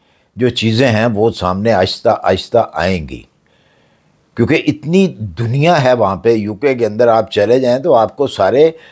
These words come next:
गैर मुल्की ही नज़र आएंगे, अफ्रीकन, एशियन, हर किस्म का बंदा जो है आपको, यूरोपियन, आपको हर किस्म का बंदा जो है यूके के अंदर और हर शहर के अंदर जो है वो आपको नज़र आएगा।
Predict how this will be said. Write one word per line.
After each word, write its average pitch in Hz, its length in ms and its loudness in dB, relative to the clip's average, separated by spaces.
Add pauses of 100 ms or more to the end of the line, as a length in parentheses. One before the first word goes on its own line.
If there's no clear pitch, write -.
(120)
गैर 117 400 0
मुल्की 131 420 -2
ही 147 260 -2
नज़र 123 400 0
आएंगे, 57 420 -8 (1000)
अफ्रीकन, 143 760 0
एशियन, 143 560 0
हर 143 300 -4
किस्म 175 420 -2
का 165 120 2
बंदा 120 380 0
जो 131 180 0
है 123 280 2
आपको, 113 440 0
यूरोपियन, 123 720 0 (440)
आपको 120 340 0
हर 131 200 0
किस्म 170 360 -4
का 165 120 2
बंदा 117 360 0
जो 131 140 0
है 117 180 2
यूके 110 340 -6
के 123 100 -6
अंदर 107 360 -2 (340)
और 120 180 2
हर 139 240 -4
शहर 131 420 0
के 156 140 0
अंदर 107 300 0
जो 95 240 -6
है 101 280 -4 (440)
वो 110 100 2
आपको 107 360 2
नज़र 82 360 -4
आएगा। - 560 -16